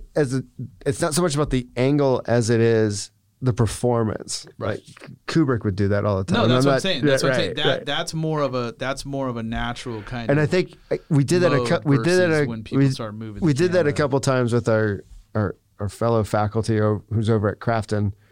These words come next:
Speaker 1: Paul Jacques, when we were doing the, the other short, there's a couple moments like, "Try it this way or try it that way," just 'cause I wanted the option in,
Speaker 2: Absolutely.
Speaker 1: in
Speaker 2: Yeah, yeah.
Speaker 1: editing room. But yeah,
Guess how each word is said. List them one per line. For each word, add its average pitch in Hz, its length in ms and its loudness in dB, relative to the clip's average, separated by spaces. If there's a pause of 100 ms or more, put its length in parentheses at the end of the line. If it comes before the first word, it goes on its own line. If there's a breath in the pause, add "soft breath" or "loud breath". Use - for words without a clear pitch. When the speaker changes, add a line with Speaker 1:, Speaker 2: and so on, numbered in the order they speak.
(320 loud breath)
Speaker 1:
Paul 113 220 0
Jacques, 113 340 2
when 107 140 2
we 104 120 4
were 101 80 2
doing 101 360 0
the, 92 360 -4 (100)
the 110 100 0
other 113 180 2
short, 90 400 -4 (540 soft breath)
there's 110 200 2
a 110 40 2
couple 123 320 0
moments 113 340 2
like, 110 200 0 (220)
"Try 185 200 0
it 208 100 0
this 147 320 0
way 180 280 2
or 147 40 0
try 147 200 0
it 135 140 -4
that 123 180 0
way," 147 140 0
just 139 180 -2
'cause 127 140 0
I 127 60 2
wanted 120 320 2
the 110 140 -2 (100)
option 117 360 -2
in, 101 160 0
Speaker 2:
Absolutely. 131 380 -4
Speaker 1:
in 101 80 0
Speaker 2:
Yeah, 160 100 -2
yeah. 135 60 -4
Speaker 1:
editing 131 360 4
room. 104 260 0 (480 loud breath)
But - 240 0
yeah, 139 280 2